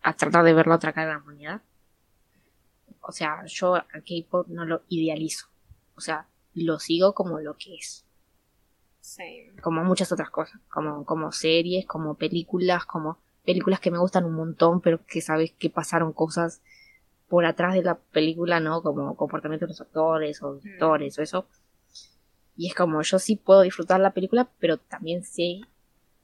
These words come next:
Speaker 1: que se hizo. O, por ejemplo, el otro día me enteré que Hitchcock, yo ni sabía, qué sé yo, que Hitchcock, eh, es un,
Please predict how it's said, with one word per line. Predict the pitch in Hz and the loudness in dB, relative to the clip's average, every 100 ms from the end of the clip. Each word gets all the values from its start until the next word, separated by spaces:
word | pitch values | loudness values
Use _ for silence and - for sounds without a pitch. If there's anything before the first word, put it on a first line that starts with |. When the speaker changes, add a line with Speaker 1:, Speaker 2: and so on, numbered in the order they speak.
| _ | _
Speaker 1:
que | 175 | -6
se | - 165 | -4 -2
hizo. | 180 190 190 190 208 - _ _ _ _ _ _ | -2 4 6 6 4 -6 _ _ _ _ _ _
O, | 151 | -6
por | 165 | -4
ejemplo, | 170 165 165 160 - | -4 2 2 2 0
el | 165 | 0
otro | 175 | 4
día | 180 | 4
me | 175 | 4
enteré | 156 165 165 | 2 2 0
que | 147 143 | -6 -8
Hitchcock, | - 165 - 175 170 | -6 -6 -4 -4 -2
yo | - 170 | -2 -4
ni | |
sabía, | 160 151 143 143 135 | -2 -4 -4 -6 -8
qué | - | -10
sé | - - | -12 -12
yo, | - - | -12 -12
que | 156 | -12
Hitchcock, | - 175 - - 180 - - - | -8 -8 -6 -4 -4 -6 -18 -8
eh, | 160 147 143 151 - | -6 -4 -8 -14 -4
es | 170 160 - | -2 -2 -4
un, | 160 143 139 151 | -8 -8 -14 -18